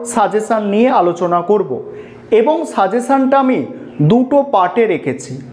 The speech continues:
অর্থাৎ Most important প্রশ্ন যেগুলো আছে সেগুলোকে আমি আলাদা করে রেখেছি। Most important প্রশ্ন যেগুলো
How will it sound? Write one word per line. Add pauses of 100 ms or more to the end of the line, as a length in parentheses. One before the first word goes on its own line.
(140)
অর্থাৎ (500)
Most (160)
important
প্রশ্ন (160)
যেগুলো (120)
আছে (500)
সেগুলোকে
আমি (160)
আলাদা
করে
রেখেছি। (560)
Most (100)
important
প্রশ্ন (160)
যেগুলো